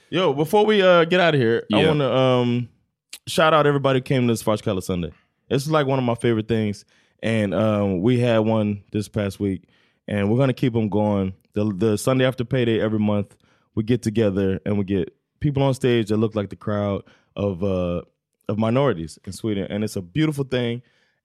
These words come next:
Speaker 1: And this Sunday, it just so happened to be, I told you about when I got inspired to do it. The girl who I met at that party that inspired me to, like, start a show so that she could see people like herself on stage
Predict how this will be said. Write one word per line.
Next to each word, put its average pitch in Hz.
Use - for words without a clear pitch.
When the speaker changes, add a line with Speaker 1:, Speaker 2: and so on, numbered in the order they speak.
Speaker 1:
And 151
this 175
Sunday, 180
it 127
just 156
so 175
happened 156
to 110
be, 107
I 123
told 175
you 147
about 135
when 123
I 123
got 123
inspired 123
to -
do 135
it. 135
The 123
girl 185
who 170
I 160
met 151
at 135
that 127
party 127
that 101
inspired 117
me 107
to, 110
like, 98
start 123
a 104
show 107
so 110
that 101
she 120
could 110
see 110
people 104
like 95
herself 104
on 101
stage 98